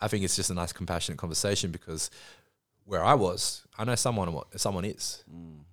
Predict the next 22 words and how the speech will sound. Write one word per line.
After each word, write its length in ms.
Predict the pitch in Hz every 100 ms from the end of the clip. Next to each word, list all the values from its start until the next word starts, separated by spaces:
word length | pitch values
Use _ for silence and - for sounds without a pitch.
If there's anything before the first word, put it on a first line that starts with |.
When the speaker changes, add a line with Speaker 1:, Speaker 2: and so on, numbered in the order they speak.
| 101
Speaker 1:
You 60 |
know 60 | 101
what 80 | 90
I 40 |
mean? 280 | 80 90 98
Like, 260 | 90 80 -
and 160 | 98 92
where 100 | 92
I'm 120 | 85
going 220 | 90 139
to 100 | 151
be 160 | 90 85
is, 140 | 85
like, 160 | 82 78
where 80 | 87
someone 480 | - 92 82 78 71 _ _ _ _ -
will 120 | 131
be 200 | - -
as 140 | 76 98
well. 220 | 120 90
Speaker 2:
Yeah, 100 | 85
yeah. 220 | 82 78